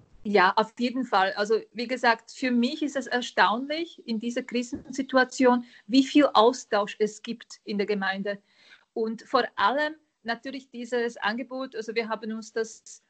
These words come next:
vorgenommen, täglich die Heilige Messe. Ich übertrage das dann immer von Facebook auf unsere Homepage,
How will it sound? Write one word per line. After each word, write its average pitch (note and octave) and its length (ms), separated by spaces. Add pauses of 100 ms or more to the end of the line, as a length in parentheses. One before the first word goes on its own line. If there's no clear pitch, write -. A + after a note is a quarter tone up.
vorgenommen, A3+ 720
täglich C4 360
die A#3+ 160
Heilige A#3 340
Messe. A3 280
Ich B3 180
übertrage A#3+ 600
das A#3+ 200
dann A3+ 180
immer A#3+ 260
von B3 240
Facebook A#3 580
auf A3 160
unsere A#3 340
Homepage, B3 540